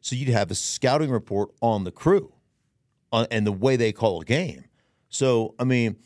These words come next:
there is no consistency, universal consistency. As hard as they try, they can't. They're human, just like the players are human. They're gonna make some mistakes.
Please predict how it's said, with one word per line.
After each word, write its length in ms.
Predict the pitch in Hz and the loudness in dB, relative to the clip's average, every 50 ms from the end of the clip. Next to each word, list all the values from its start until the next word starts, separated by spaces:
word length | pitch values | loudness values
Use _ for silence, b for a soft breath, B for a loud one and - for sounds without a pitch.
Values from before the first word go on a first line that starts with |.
| b b b _ | b b b _
there 200 | - 127 139 151 | 2 2 4 4
is 200 | 175 202 196 135 | 4 2 2 2
no 340 | 113 117 117 113 107 98 90 - _ | 0 2 2 4 2 2 0 -4 _
consistency, 880 | - - 120 117 107 - - - 147 151 131 - 117 107 - - 101 98 | -2 -2 0 0 0 -4 -4 -2 -2 -2 -2 -2 -4 -4 -4 -4 -4 -2
universal 540 | 98 101 123 143 139 113 113 123 101 90 80 | -2 0 0 0 0 0 -2 -2 -4 -4 -8
consistency. 760 | - 98 87 - - 165 160 - - 85 - - 98 95 - B B B B | -8 -8 -6 -4 -4 -4 -4 -4 -8 -10 -6 -4 -4 -4 -4 B B B B
As 140 | - 104 104 | -4 -2 0
hard 200 | 135 165 175 170 | 2 2 2 0
as 60 | 117 | -2
they 120 | 107 101 | -4 -6
try, 280 | 98 - - 151 151 143 | -6 -4 -4 -2 -2 -2
they 140 | 113 117 117 | -4 -6 -6
can't. 380 | - - 165 143 104 - - - | -4 -4 -4 -2 -4 -6 -6 -4
They're 120 | 98 104 | -4 -4
human, 340 | 95 117 135 131 107 92 90 | -2 -2 -2 0 0 -2 -4
just 200 | - 120 - - | -6 -8 -8 -6
like 140 | 107 127 - | -6 -6 -6
the 80 | 120 | -6
players 560 | - - - - 160 160 135 98 80 71 - - b b b b b | -8 -6 -4 -2 0 0 0 -2 -2 -6 -12 -20 b b b b b
are 160 | - 90 95 | -2 -2 0
human. 440 | 85 82 92 92 87 101 113 113 113 | 0 0 0 0 0 0 0 0 0
They're 100 | 113 123 | 0 -2
gonna 220 | 107 127 135 127 | -2 0 0 0
make 240 | 120 120 123 117 - | 2 0 0 -2 -2
some 200 | - - 110 101 | -2 -2 0 0
mistakes. 540 | 98 95 - - - 170 175 131 82 - - | 0 -2 -4 -4 -4 -2 -2 -2 -4 -8 -12